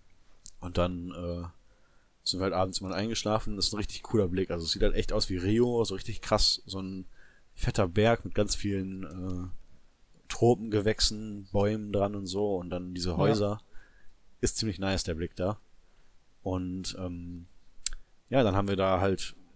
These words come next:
Speaker 1: geschlafen und am nächsten Morgen, äh, dachten wir uns, okay, war richtig nice hier.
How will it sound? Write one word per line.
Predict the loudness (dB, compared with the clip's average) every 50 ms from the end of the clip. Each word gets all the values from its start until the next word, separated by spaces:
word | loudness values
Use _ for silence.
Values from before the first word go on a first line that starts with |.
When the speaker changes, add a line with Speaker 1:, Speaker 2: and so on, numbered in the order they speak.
| -20 -20 -12
Speaker 1:
geschlafen | -8 -6 0 2 2 2 2 0 -2 -6 -6
und | -4 -2 -2
am | 0 0
nächsten | 0 0 -2 -2 -4 -4
Morgen, | 0 2 2 2 2 0 -4 -8 -10 -14 _ _ -20 -20 -20 -20 -20 -20 _ _ _ _ _ _ _ -18 -6
äh, | 0 0 2 4
dachten | 4 4 4 2 0
wir | 0
uns, | 0 0
okay, | 0 2 4 6 6 6 4 2 -4 -2
war | 0 0
richtig | 0 0 2 0 2
nice | 2 2 2 2 4
hier. | 4 4 4 2